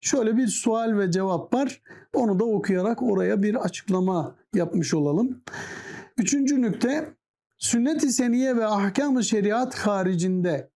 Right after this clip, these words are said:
tarikat olabilir mi?" diye sual ediliyor. Sünnet-i seniye ve Kur'an'ın ahkamı dışında, şeriatın hükümleri dışında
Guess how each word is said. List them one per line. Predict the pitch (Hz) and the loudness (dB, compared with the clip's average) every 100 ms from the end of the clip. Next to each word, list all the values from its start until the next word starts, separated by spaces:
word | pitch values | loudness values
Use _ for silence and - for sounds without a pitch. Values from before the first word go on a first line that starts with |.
| _ _ - - | _ _ -20 -4
tarikat | 214 226 254 302 285 | -2 0 0 -2 0
olabilir | 208 220 185 175 240 | 0 0 0 0 0
mi?" | 190 131 127 _ _ _ - _ - - - | 0 -2 -6 _ _ _ -20 _ -20 -8 -2
diye | 180 233 | 0 0
sual | 233 226 202 202 | 0 0 0 0
ediliyor. | 170 139 135 135 131 - _ - - - - - | 0 0 -2 -2 -6 -12 _ -20 -20 -20 -14 -6
Sünnet-i | - 185 214 202 | -2 0 0 0
seniye | 185 190 175 196 285 - - - - - _ - | 0 0 0 0 0 -4 -10 -20 -20 -20 _ -2
ve | 185 190 180 - _ _ - - | -2 0 -4 -6 _ _ -20 -8
Kur'an'ın | - 190 190 190 262 269 254 226 _ _ | -2 0 2 2 2 0 -2 -4 _ _
ahkamı | 208 165 - 208 185 254 262 | -2 -2 -2 0 2 2 2
dışında, | 180 196 175 160 139 131 - _ _ | 0 0 2 2 0 -4 -12 _ _
şeriatın | - 185 180 165 165 262 277 277 - _ - | -2 0 2 0 0 0 0 -2 -8 _ -4
hükümleri | 170 190 180 170 269 226 | -2 2 2 2 2 2
dışında | 180 185 160 165 247 302 | 2 2 2 2 0 -2